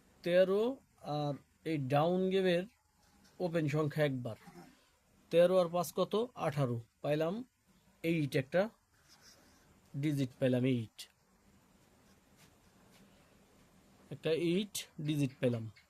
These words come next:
তো গেম মারছে কত? এইট নাইন ফোর। তাইলে পরে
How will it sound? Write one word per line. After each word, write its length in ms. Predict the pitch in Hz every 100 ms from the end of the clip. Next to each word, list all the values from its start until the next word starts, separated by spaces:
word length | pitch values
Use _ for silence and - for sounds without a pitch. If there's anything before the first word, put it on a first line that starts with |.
| _
তো 60 | - 127
গেম 140 | 135 165
মারছে 220 | 185 - 170
কত? 160 | 180 214 254 262 _ _ - - - - - - - _ _ _ _ _ _ _ - - - - - _ - 156
এইট 320 | 160 202 - - - - - 135
নাইন 240 | 139 170 240 - _ _ _ - - _ _ -
ফোর। 220 | 160 131 - _ - - - - - - - - -
তাইলে 220 | 156 170
পরে 140 | 180